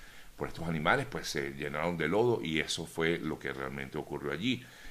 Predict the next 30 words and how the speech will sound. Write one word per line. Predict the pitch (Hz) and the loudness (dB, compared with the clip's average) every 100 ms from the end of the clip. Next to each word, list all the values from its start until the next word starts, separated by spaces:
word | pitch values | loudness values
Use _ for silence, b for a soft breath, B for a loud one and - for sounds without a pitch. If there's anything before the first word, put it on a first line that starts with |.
| B - | B -6
Eh, | - | -2
la, | 76 78 71 | 4 6 4
la, | 71 67 | 2 -4
la | 65 80 | 0 2
duda | 98 110 | 6 6
surgió | 113 87 78 104 143 - | 6 2 4 6 6 6
porque, | 82 71 80 73 71 - - | 0 0 0 0 0 -4 -8
mm, | 76 76 76 73 71 67 65 | -6 -4 -4 -6 -6 -8 -8
representantes | 69 73 - 73 78 76 76 82 | -8 -8 -8 -6 -2 -2 -2 -2
de | |
la | 80 | 0
gobernación | 76 69 67 69 76 | 2 0 -2 -4 -2
de | 76 | 0
Aragua, | 73 78 87 110 110 B B B B - | 4 4 4 2 0 B B B B -8
eh, | 71 67 65 65 62 65 | -6 -4 -4 -6 -8 -8
indicaron | 73 71 - 78 82 | -6 -4 2 2 2
que | 78 | -2
estas | - - | -6 -8
personas | 71 80 71 | -6 -8 -4
habían | 76 73 | -2 -2
sido | - 80 76 | 0 0 -2
rescatadas. | 73 - 143 143 87 | -2 -2 2 4 4
Por | - 101 | 2 -2
eso | - 156 | -2 -2
digo | 123 117 117 | 0 0 0
que | 92 | -2
es | |
importante | 101 98 85 73 65 85 | -2 -2 -2 -4 -2 0
la | 82 | 0
presencia | 78 - 73 71 90 | -2 -4 -4 -4 -2